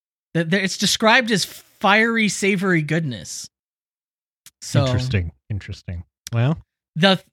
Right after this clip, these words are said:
Speaker 2: sometimes
Speaker 1: yeah.
Speaker 2: you get surprised by the, the novelty snack item.
Speaker 1: Yeah, I, I hope they don't disappear. I, it's actually kinda hard to find 'em, so I don't know. I'm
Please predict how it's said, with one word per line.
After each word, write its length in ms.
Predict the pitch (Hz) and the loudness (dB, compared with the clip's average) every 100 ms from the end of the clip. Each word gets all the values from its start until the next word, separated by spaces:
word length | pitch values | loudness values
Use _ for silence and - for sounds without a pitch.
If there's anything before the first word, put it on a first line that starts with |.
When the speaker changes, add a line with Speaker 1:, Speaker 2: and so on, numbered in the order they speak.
| _ | _
Speaker 2:
sometimes 440 | - 180 202 196 | 0 4 4 4
Speaker 1:
yeah. 40 | 190 | 4
Speaker 2:
you 20 | |
get 140 | 185 | 2
surprised 500 | - 175 180 185 139 | 2 0 2 4 4
by 180 | - 113 | 4 4
the, 300 | 98 101 98 | 4 2 0
the 200 | 107 104 | 0 -2
novelty 580 | 101 98 101 107 92 107 | 0 0 0 -2 -2 -2
snack 440 | 92 - 104 98 104 | -2 -2 -2 0 -2
item. 260 | 80 80 - - | -4 -6 -14 -6
Speaker 1:
Yeah, 640 | 180 196 302 294 175 143 | 0 4 4 4 4 2
I, 200 | 135 190 - 208 | 0 -2 -2 -10
I 200 | 170 208 | 0 2
hope 200 | 190 254 | 4 0
they 80 | 254 | 0
don't 180 | 208 170 | -2 -2
disappear. 520 | 190 - 135 220 175 | -4 -4 -4 -2 0
I, 80 | 139 175 | 0 -4
it's 220 | 190 170 | -4 0
actually 240 | 370 - 247 | 0 0 0
kinda 200 | 240 170 | 0 2
hard 180 | 214 151 | 0 0
to 40 | |
find 320 | - 160 151 | -2 -2 0
'em, 140 | 117 113 | -4 -8
so 260 | 131 110 | -10 -10
I 120 | 110 135 | -8 -8
don't 220 | 113 117 | -8 -10
know. 200 | 107 101 | -12 -12
I'm 160 | 117 | -12